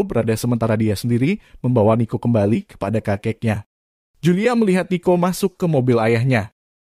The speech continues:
Julia masuk ke dalam mobilnya untuk menyusul. Elias sempat menghalangi dan mengatakan agar Julia tidak mengganggu karena ayahnya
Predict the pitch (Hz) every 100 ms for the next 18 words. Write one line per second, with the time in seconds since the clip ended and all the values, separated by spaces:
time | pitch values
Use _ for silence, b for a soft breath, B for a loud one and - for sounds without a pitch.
0 | _ _ 143 170 208 226 220 233 226 170
1 | 151 151 156 170 190 196 127 104 120 127
2 | - 127 104 - _ _ _ _ _ -
3 | 127 151 180 190 175 185 180 160 156 156
4 | 185 180 170 151 147 170 - 185 131 123
5 | 127 127 127 131 139 202 220 - 113 113
6 | 123 139 233 - 113 120 156 - 220 208
7 | 156 123